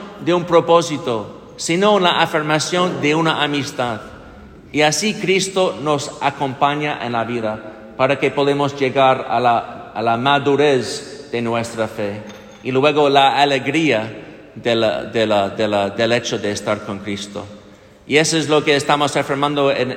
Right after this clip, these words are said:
en estos bautizos, que es Cristo que está haciendo una elección sobre estos bebés a través del bautismo.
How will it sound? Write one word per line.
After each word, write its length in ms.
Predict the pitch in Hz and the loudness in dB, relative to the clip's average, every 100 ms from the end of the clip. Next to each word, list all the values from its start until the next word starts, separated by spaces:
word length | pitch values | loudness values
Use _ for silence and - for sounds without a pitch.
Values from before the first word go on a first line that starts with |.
| 127 | -4
en 100 | 139 | -4
estos 360 | 143 139 127 | -2 -2 0
bautizos, 1040 | 120 113 - 170 156 113 101 - - - - - - - | 0 0 -2 -4 -2 -6 -6 -10 -12 -14 -20 -20 -20 -2
que 80 | 147 | 0
es 160 | 143 | 0
Cristo 760 | - 185 208 214 - - 117 107 - - - - - | 0 2 4 2 -2 -4 -4 -4 -12 -18 -20 -18 -2
que 120 | 139 | 0
está 320 | 139 170 170 | 0 2 4
haciendo 480 | 165 - 170 170 175 | 2 0 0 2 0
una 320 | 185 190 165 | 2 2 2
elección 840 | 185 180 180 - 185 220 202 180 - - - - - | 2 2 0 -4 2 4 4 0 -6 -10 -14 -16 -10
sobre 460 | - 165 165 - 175 | -2 2 4 4 2
estos 680 | 175 - 165 151 160 123 | 0 0 0 0 -4 -4
bebés 880 | 131 139 156 156 151 - - - - | 0 2 4 2 2 -4 -10 -14 -4
a 140 | 131 135 | -2 0
través 420 | 139 135 156 151 | 0 4 2 2
del 140 | 143 | 0
bautismo. 640 | 123 120 127 123 - 113 | 0 0 -2 -8 -8 -12